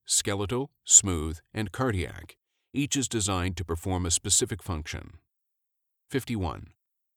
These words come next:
How many types of steroid hormones that are of vital importance do specialized cells in the outer layer of the adrenal cortex produce?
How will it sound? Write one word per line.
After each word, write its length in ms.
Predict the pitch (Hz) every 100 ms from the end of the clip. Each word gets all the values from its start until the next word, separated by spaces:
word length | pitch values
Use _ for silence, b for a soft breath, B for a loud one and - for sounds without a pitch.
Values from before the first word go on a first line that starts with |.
| -
How 100 | 87
many 160 | 98
types 280 | 98 110 101
of 80 | 95
steroid 540 | - - 117 113 113
hormones 640 | 85 131 123 78 64 60 - -
that 180 | 101
are 180 | 101 95
of 180 | 80 90
vital 420 | 80 98 120 127
importance 640 | 127 - 85 - 76 73 - _ _
do 80 | 127
specialized 640 | - 165 156 117 117 104
cells 460 | - - 87 73 78
in 80 | 90
the 100 | 95
outer 280 | 107 120 127
layer 300 | 104 85 85
of 220 | 90 90
the 160 | 85 90
adrenal 420 | 78 90 113 117
cortex 580 | 101 - 123 - 71 -
produce? 600 | - 90 82 50 - -